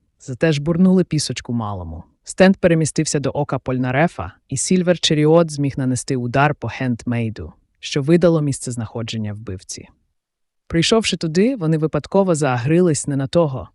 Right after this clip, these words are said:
а Джей Гаїл знову влаштував їм пастку з очима.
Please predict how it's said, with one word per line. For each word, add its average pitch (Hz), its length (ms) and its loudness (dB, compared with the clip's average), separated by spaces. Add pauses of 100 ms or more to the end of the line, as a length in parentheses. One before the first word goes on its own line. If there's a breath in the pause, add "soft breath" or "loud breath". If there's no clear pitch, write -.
а 143 100 -6
Джей 165 340 2
Гаїл 160 460 0
знову 180 400 0
влаштував 131 560 -4
їм 117 180 -4
пастку 110 460 -10
з 117 80 -8
очима. 87 380 -12